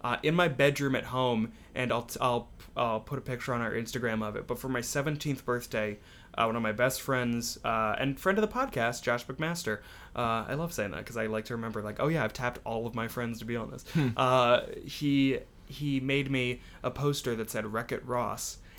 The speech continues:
Speaker 1: And
Speaker 2: Aw.
Speaker 1: he, he did, he, like, drew, like, a pixelated, uh, Wreck-It Ralph, and then next to Ralph is a pixelated me.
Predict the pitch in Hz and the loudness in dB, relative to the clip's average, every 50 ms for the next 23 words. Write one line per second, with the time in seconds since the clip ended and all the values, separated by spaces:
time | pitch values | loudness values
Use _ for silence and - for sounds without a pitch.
0 | - - 165 147 120 - 95 87 85 104 151 143 135 131 - 131 123 147 135 127 | 6 10 10 12 12 10 6 2 -2 0 2 4 4 4 2 0 0 0 0 2
1 | 131 139 135 - 131 131 147 147 139 139 131 127 - 127 123 117 139 151 208 233 | 2 2 0 0 0 0 0 2 2 2 2 0 -2 -8 -8 -4 2 4 6 8
2 | 214 147 131 123 120 - 117 110 110 104 - - 160 151 - - 156 143 143 143 | 8 8 6 4 2 0 0 -2 -2 -6 -6 -6 -6 -6 -4 -4 0 2 4 4
3 | 139 139 139 135 135 - - - - - - - - 107 110 107 117 113 - 101 | 4 4 2 0 -4 -10 -16 -18 -18 -18 -12 -4 0 0 2 2 0 -2 -4 -2
4 | 98 123 139 156 165 170 165 147 131 123 120 120 131 143 143 - - - 143 127 | 0 4 4 4 4 4 2 0 0 2 2 2 0 0 -2 -4 -6 -2 0 2
5 | 123 120 90 - - - - - 123 131 139 156 170 151 123 131 131 120 127 123 | 2 2 0 -2 -6 -16 -18 -10 -4 0 2 4 4 4 4 2 -2 -6 -6 -6
6 | - 131 123 - 135 123 120 123 127 120 131 151 185 180 127 104 | -8 -8 -8 -4 -4 -2 -2 -2 -4 -4 -4 -4 -2 -2 -2 -4